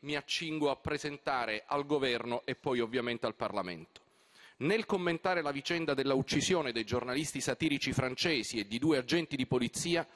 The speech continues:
ho detto che un dato che sicuramente colpisce è legato alle modalità esecutive dell'azione.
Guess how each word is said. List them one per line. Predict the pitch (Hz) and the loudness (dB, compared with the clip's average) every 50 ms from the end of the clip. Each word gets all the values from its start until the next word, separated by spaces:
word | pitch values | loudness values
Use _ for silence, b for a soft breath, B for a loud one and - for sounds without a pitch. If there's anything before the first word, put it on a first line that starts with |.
| B B B B B B B | B B B B B B B
ho | - 151 | -2 -2
detto | 151 156 202 185 - - 180 156 | 0 2 0 0 0 0 -2 -2
che | - - 165 160 156 147 - B B B B B B B B B B B | 0 0 0 2 0 0 -4 B B B B B B B B B B B
un | - 160 160 170 175 | -4 -2 -2 0 0
dato | 185 208 208 170 - - 135 113 | 2 2 2 2 0 -2 -4 -4
che | - 131 | -4 -6
sicuramente | - - 143 - 151 151 143 160 175 165 - 160 - | -6 -6 -4 -2 0 0 0 0 -2 -2 -2 -4 0
colpisce | - 143 131 - - 190 190 - - - 190 - - - | 0 -2 -2 -2 -4 -4 -2 0 0 2 0 0 0 0
è | 151 | 0
legato | 147 156 156 156 165 175 175 170 - 160 | 2 2 2 4 4 2 2 4 4 2
alle | 151 151 147 143 | 2 4 2 0
modalità | 143 147 151 147 156 156 160 156 - 185 185 185 - | 2 0 2 2 2 0 0 -2 -2 0 0 0 -2
esecutive | - 156 - - 160 - 151 147 - 175 175 156 151 | -6 -10 -10 -10 -10 -10 -10 -10 -10 -6 -2 0 0
dell'azione. | 147 143 139 135 120 - - - 117 95 82 82 80 90 82 - - _ | 2 2 2 0 0 -2 -4 -4 -2 -2 -2 -4 -6 -10 -12 -14 -18 _